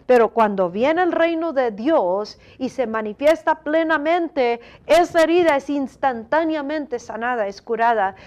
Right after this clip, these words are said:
Eh, eh, si alguien está poseído, tienes un hijo, un ser querido, alguien tiene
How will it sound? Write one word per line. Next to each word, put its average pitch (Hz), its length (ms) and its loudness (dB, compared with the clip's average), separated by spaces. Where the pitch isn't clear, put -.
Eh, 262 220 4
eh, 254 240 4
si 269 140 -2
alguien 311 240 2
está 302 220 0
poseído, 285 680 0
tienes 262 380 -6
un 254 100 -6
hijo, 269 260 -6
un 254 120 -8
ser 262 180 -4
querido, 240 400 -2
alguien 320 300 0
tiene 330 320 2